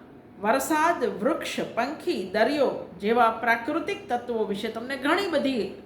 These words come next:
રચનાઓ મળશે. એકલા વ-, વરસાદ વિશે જ રમેશ પારેખે ચાલીસ જેટલા ગીત લખ્યા છે.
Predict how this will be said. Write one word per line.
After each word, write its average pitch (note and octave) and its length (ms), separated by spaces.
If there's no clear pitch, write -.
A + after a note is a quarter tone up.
રચનાઓ F#3+ 600
મળશે. - 440
એકલા G4 420
વ-, A3+ 320
વરસાદ D#4 760
વિશે E4 400
જ G#3+ 100
રમેશ B3+ 500
પારેખે A#3+ 480
ચાલીસ A#3 500
જેટલા G3+ 300
ગીત G3 280
લખ્યા D3+ 400
છે. - 280